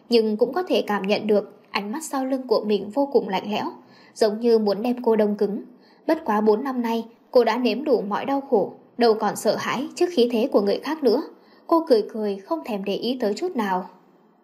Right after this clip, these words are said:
"Cảm ơn vị thiếu đã giúp tiểu Vũ nhà tôi." Bạch Hạo Trì nâng mắt, nhìn về phía người đàn ông đang đứng sau lưng của Hứa Nhan. Theo bản năng sinh ra địch ý với anh ta, nhưng ngoài mặt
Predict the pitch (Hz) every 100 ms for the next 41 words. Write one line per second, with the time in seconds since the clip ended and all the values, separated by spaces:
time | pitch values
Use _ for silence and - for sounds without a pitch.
0 | _ _ _ _ _ _ _ _ _ 233
1 | 233 254 247 226 226 208 254 - 233 254
2 | 330 - - 453 285 180 208 220 214 _
3 | _ _ _ _ _ _ _ _ 254 247
4 | 247 220 - 214 202 254 262 339 - _
5 | 247 240 208 202 - 208 320 202 180 226
6 | 226 214 214 214 240 294 269 269 262 208
7 | 214 208 269 247 240 - - _ - _
8 | 349 320 202 208 214 226 - 302 285 262
9 | 370 - 208 254 269 247 240 233 226 -
10 | _ _ _ 233 226 214 208 196 190